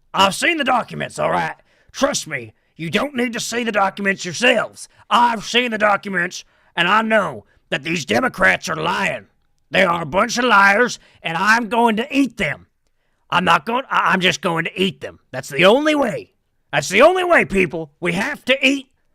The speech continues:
these Democrats. There are globalists who are going to feed your kids to trans groomers. We have to eat them. We must resort to cannibalism.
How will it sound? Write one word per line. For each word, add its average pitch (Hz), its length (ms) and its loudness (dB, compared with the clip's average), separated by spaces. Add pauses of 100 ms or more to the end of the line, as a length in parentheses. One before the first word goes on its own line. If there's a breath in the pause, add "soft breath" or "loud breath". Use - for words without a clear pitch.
(240)
these 233 260 4
Democrats. 208 720 -2
There 175 160 0
are 165 100 -2
globalists 214 760 0 (240 soft breath)
who 240 140 4
are 240 80 4
going 226 300 0
to 202 80 -2
feed 330 340 2
your 294 140 -8
kids 214 460 0 (260 soft breath)
to 233 120 0
trans 277 540 -4
groomers. 214 600 -2 (200 soft breath)
We 196 120 2
have 240 300 -2
to 269 200 0
eat 330 240 -8
them. - 320 -6 (280 soft breath)
We 202 140 4
must 311 280 4
resort 262 360 2
to 208 80 -6
cannibalism. 196 840 -6